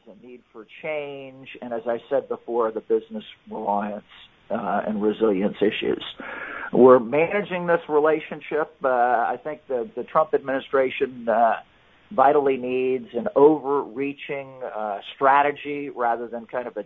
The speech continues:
day-to-day, uh, reaction to China. Uh, will this relationship be defined by hostility and constant attacks one against the other, or will we be able to put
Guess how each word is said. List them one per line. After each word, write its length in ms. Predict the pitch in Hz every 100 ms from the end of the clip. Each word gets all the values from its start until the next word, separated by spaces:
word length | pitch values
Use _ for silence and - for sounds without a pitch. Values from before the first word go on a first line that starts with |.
| -
day-to-day, 920 | 123 135 123 110 123 120 123 123 113 -
uh, 100 | 107
reaction 760 | 104 101 95 127 - - 135 123
to 60 | 127
China. 560 | - 127 131 135 143 - _ _ _ _ _ 110
Uh, 440 | 104 104 90 80 - _ _ _
will 260 | - 139 160
this 220 | 151 151 147 _ 135
relationship 800 | 123 127 143 - 139 - - -
be 80 |
defined 640 | 123 117 - 131 139 143 117
by 160 | 113
hostility 800 | 113 113 - - 147 147 147 147
and 180 | 127 104
constant 640 | - 135 143 - - 127 - 123 120
attacks 560 | 117 - 123 135 - - - 107
one 360 | 123 139 143 -
against 340 | 113 131 127 -
the 180 | 117 117
other, 420 | 127 143 143 151 - _ _ _
or 340 | 139 139 143 -
will 320 | 135 156 226
we 180 | 190 165
be 220 | 151 147
able 200 | 151 147
to 380 | 139 127 131 113 104 _ -
put 160 | 185